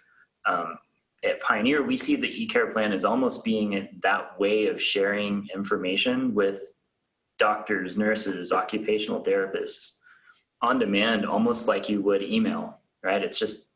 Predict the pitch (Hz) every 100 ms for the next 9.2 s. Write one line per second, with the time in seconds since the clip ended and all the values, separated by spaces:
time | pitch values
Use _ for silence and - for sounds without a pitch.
0 | _ _ _ 123 107 120 120 101 - 92
1 | 95 98 92 92 92 - - _ _ _
2 | _ _ - 95 87 85 85 - - 117
3 | 120 104 143 139 113 107 107 98 - -
4 | - 294 151 110 104 110 95 123 - -
5 | - _ _ _ 98 95 95 90 85 -
6 | _ - - - _ _ _ _ _ 104
7 | 107 113 131 127 110 95 117 139 - -
8 | 117 110 - 101 - 123 - 101 92 92
9 | 90